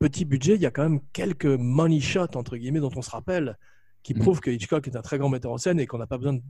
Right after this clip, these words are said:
Speaker 1: fatalement, un budget colossal pour faire des images indélébiles.
Speaker 2: Ah ouais.
Speaker 1: C'est drôle, euh, qu'Hitchcock, qui est britannique, est capturé comme ça, euh, la petite,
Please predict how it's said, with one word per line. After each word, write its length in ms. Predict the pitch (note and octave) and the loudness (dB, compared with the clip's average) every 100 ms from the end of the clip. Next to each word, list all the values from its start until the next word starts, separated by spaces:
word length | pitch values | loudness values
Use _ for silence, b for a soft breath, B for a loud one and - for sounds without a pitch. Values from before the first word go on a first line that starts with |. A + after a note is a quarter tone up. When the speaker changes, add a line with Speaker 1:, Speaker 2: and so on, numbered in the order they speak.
| - | -14
Speaker 1:
fatalement, 460 | - D3+ - D3+ D3 | -6 -2 0 2 0
un 60 | A#2 | 0
budget 480 | A#2 B2 D3 C#3+ - | -4 0 0 0 0
colossal 440 | D#3 C3+ - F#3 | 2 2 2 0
pour 160 | D3 A#2+ | 0 -6
faire 120 | D3 | -4
des 200 | A#2+ A2+ | -4 -2
images 400 | B2 D3+ C#3+ G#2+ - _ - | -2 0 -2 -4 -12 _ 0
indélébiles. 720 | C3+ C3 C3 C3 C3 A#2 F#2+ _ _ _ - - C#3 | 2 2 0 -2 -4 -6 -14 _ _ _ -20 -10 -2
Speaker 2:
Ah 120 | B2+ | -2
ouais. 160 | F#2+ - _ _ _ _ _ _ - - | -2 -6 _ _ _ _ _ _ -18 -16
Speaker 1:
C'est 180 | - E3+ | -4 -4
drôle, 260 | F3+ B3 G3+ | -2 0 4
euh, 240 | C#3+ C#3+ C#3 _ _ | 4 2 -4 _ _
qu'Hitchcock, 360 | - C3 - F#3+ | -10 -6 4 4
qui 140 | - | 4
est 40 | A#2+ | 4
britannique, 640 | B2 C#3+ D#3+ F3+ G3 - - - | 6 6 6 6 4 -2 -14 -14
est 120 | B2+ | -12
capturé 580 | - C#3 C#3 D3 D3+ E3 | -4 -6 -2 -2 0 -2
comme 180 | C#3 A#2+ | -4 -6
ça, 280 | D#3 D#3 | -4 -4
euh, 440 | C3 A#2+ A#2 A2+ A2+ | -4 -4 -4 -6 -8
la 180 | A2 A#2 | -10 -10
petite, 380 | A#2+ B2+ C#3 | -10 -10 -10